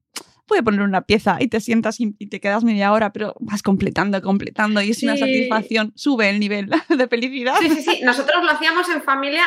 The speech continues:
Speaker 2: el que iba pasando por ahí, mi, mi padre ponía el puzzle en un, en una madera de contrachapado súper grande, ¿no? Era, era la madera del puzzle. Y lo ponía encima de la mesa del salón.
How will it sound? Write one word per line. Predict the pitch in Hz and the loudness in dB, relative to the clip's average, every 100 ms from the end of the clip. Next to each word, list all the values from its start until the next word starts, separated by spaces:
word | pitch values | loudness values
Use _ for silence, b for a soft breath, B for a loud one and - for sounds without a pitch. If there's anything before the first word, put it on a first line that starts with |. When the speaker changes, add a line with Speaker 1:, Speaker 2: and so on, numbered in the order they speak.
| - | 0
Speaker 2:
el | 233 | -2
que | 247 | -2
iba | 262 311 | 0 0
pasando | 311 311 294 | -2 -2 -4
por | 285 277 | 0 0
ahí, | 302 - | 0 0
mi, | 247 - | -4 -4
mi | 220 233 | -4 -2
padre | 233 254 294 | 0 0 2
ponía | 294 285 285 | 2 2 0
el | |
puzzle | 277 294 294 | -2 -4 -2
en | 269 | -4
un, | 247 247 240 233 | -4 -6 -6 -6
en | 202 | -4
una | 214 220 226 | -4 -2 0
madera | 226 214 226 | 0 2 2
de | 233 | 2
contrachapado | 214 196 202 196 202 233 | 0 -2 -4 -2 0 2
súper | 240 208 | 2 2
grande, | 190 254 311 214 | 2 2 0 -2
¿no? | 233 415 | -4 -6
Era, | - 202 - - | -4 -4 -4 -2
era | 233 | 2
la | 294 | 2
madera | 233 214 247 | 2 2 0
del | 214 | -2
puzzle. | 208 196 170 _ B B | -6 -8 -14 _ B B
Y | 254 | 0
lo | 262 | 0
ponía | 247 269 | 2 0
encima | 277 285 | 0 0
de | 262 | 0
la | 240 | -2
mesa | 262 | -6
del | 269 | -8
salón. | - 185 185 | -8 -8 -10